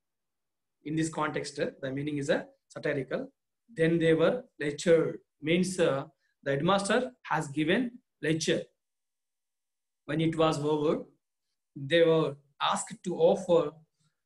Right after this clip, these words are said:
explanation one by one. Headmaster asking, "Dear children, you have to give the explanation, uh,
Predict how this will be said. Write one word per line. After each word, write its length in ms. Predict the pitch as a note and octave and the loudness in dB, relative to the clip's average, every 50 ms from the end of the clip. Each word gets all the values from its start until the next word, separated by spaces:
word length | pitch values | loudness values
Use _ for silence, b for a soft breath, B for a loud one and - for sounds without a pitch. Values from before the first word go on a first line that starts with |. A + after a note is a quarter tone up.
| _ - | _ -16
explanation 760 | C#3 C#3 - - E3+ E3 D#3+ D#3+ D#3+ D#3+ - D#3+ D3+ D3+ C#3+ | -14 -14 -6 -2 0 2 2 2 2 0 0 -2 -2 -2 -4
one 180 | C3+ C#3+ D3 D3 | -4 -4 -4 -4
by 160 | D3 D3+ D3+ | -2 -2 -2
one. 260 | D3 C#3+ C#3+ C3 B2 A2+ G#2 G2+ _ _ _ _ _ _ | 0 -2 -2 -4 -6 -10 -14 -18 _ _ _ _ _ _
Headmaster 340 | - - C#3 D3+ D#3 D#3+ E3 | -20 -14 -14 -10 -6 -6 -6
asking, 200 | D#3+ D#3+ D3+ C#3+ C#3+ C#3 | -6 -6 -6 -6 -6 -4
"Dear 220 | C#3 C#3+ D#3+ D#3+ E3 | 0 0 0 0 2
children, 460 | - E3 E3+ E3+ F#3 F3+ D#3 - - b b b b b _ _ | 2 2 4 6 6 4 2 0 -6 b b b b b _ _
you 80 | - D3 | -8 -2
have 260 | D#3 E3 G3+ A3 - | 0 0 0 0 0
to 80 | B3+ G3+ D#3 | 0 -2 2
give 320 | C#3+ F#3 G3+ E3 C3 - - _ _ _ _ _ _ _ | 2 4 4 4 4 0 -4 _ _ _ _ _ _ _
the 60 | - C3+ | -12 -10
explanation, 600 | C3+ - - F3 F3 F3 E3+ E3+ E3+ E3 D3+ D3 | -10 -6 -2 0 0 0 0 0 0 0 0 0
uh, 220 | C#3+ C3+ C#3 C#3 | -2 -2 -4 -6